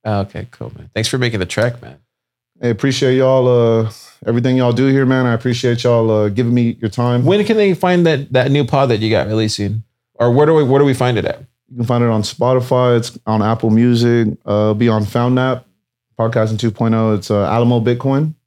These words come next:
Speaker 1: Alamo Bitcoin. Check it out, everybody. Alamo. We'll link it here in the show notes.
Speaker 2: Actually, too, one more.
Speaker 1: Yeah.
Speaker 2: Tomorrow, uh, I will be taking over another podcast. It's called, uh, Hard Money, Hard Knocks.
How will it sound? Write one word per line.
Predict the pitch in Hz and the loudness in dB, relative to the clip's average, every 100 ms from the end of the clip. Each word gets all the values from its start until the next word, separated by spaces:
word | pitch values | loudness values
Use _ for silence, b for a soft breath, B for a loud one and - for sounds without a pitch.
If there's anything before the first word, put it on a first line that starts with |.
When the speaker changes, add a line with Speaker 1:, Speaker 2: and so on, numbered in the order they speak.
| - | -2
Speaker 1:
Alamo | 113 139 139 143 131 | 2 2 2 2 0
Bitcoin. | 113 120 110 - 87 92 | 0 -2 -2 -2 -2 -2
Check | - 117 | -2 0
it | 123 | 2
out, | 117 104 | 2 2
everybody. | 98 98 95 90 | 0 0 0 0
Alamo. | - 107 113 110 | 0 0 2 0
We'll | 98 139 160 | 2 2 4
link | 139 127 | 2 0
it | 123 | 0
here | 123 | 0
in | 113 | 0
the | |
show | 107 110 | 0 0
notes. | 101 98 - - _ | 0 -2 -6 -10 _
Speaker 2:
Actually, | 113 123 - 110 | -4 -4 -2 -2
too, | 101 - 151 | -2 -2 0
one | 120 120 120 | 2 2 2
more. | 120 135 98 92 92 - | 2 2 0 -4 -8 -4
Speaker 1:
Yeah. | 107 - _ _ _ | -4 -4 _ _ _
Speaker 2:
Tomorrow, | - 107 113 135 120 110 107 104 - | -6 0 2 2 2 2 0 -2 -2
uh, | 107 104 104 101 - | 0 2 2 0 -2
I | 101 | -4
will | 107 107 | -2 -2
be | 98 107 107 104 104 - _ _ - | -2 0 0 0 -2 -6 _ _ -8
taking | 117 113 | -2 0
over | 113 110 110 | 0 2 0
another | 107 143 117 | 0 0 0
podcast. | - 104 98 104 101 98 - - | 0 -2 -2 -2 -2 -2 -6 -14
It's | - | -10
called, | - 110 107 | -2 0 2
uh, | 104 98 | 2 0
Hard | 92 120 113 | 2 2 2
Money, | 117 120 120 | 2 2 0
Hard | 107 113 | 0 0
Knocks. | 110 117 - - - | 0 -2 -4 -10 -20